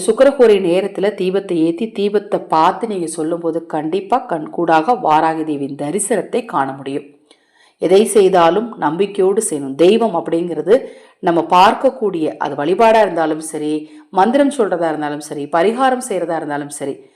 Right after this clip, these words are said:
நம்பிக்கை தான் முதல் விஷயம். நம்பிக்கையோடு செய்யக்கூடிய காரியங்கள் எல்லாத்துக்குமே கண்டிப்பா வெற்றி கிடைக்குங்க.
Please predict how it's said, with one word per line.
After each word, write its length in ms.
நம்பிக்கை 800
தான் 340
முதல் 260
விஷயம். 360
நம்பிக்கையோடு 1120
செய்யக்கூடிய 580
காரியங்கள் 520
எல்லாத்துக்குமே 1080
கண்டிப்பா 960
வெற்றி 340
கிடைக்குங்க. 600